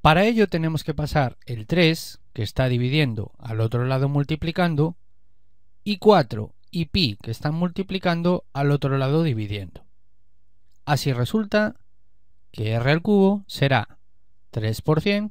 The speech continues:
trescientos, partido por cuatro pi. Si hacemos ese cálculo, veintitrés coma nueve.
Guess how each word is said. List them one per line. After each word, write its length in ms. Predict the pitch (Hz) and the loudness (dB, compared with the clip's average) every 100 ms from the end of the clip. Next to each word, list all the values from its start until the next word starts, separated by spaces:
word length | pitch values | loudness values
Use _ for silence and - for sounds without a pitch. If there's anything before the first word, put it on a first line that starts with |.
| - | -10
trescientos, 800 | 117 107 190 196 185 254 - - - - - - | -12 -6 -2 -2 0 -2 -2 -16 -20 -20 -20 0
partido 440 | 160 151 165 170 | 0 2 0 0
por 180 | 156 120 | 0 -2
cuatro 380 | - 156 131 113 | 2 2 2 -2
pi. 240 | - 110 - - - - - - - - - - | -6 -14 -16 -20 -20 -20 -20 -20 -20 -20 -20 -20
Si 160 | - 123 | -12 -8
hacemos 400 | - 117 113 - | -4 -2 -2 -4
ese 140 | 131 | -6
cálculo, 560 | 160 185 196 202 226 233 - - - - - | -2 -2 2 2 2 -2 -14 -20 -20 -12 -4
veintitrés 560 | 120 107 110 151 165 | -4 -2 -2 0 0
coma 400 | - 165 170 170 | -2 -4 -4 -8
nueve. 540 | - 131 135 104 - | -6 0 0 0 -6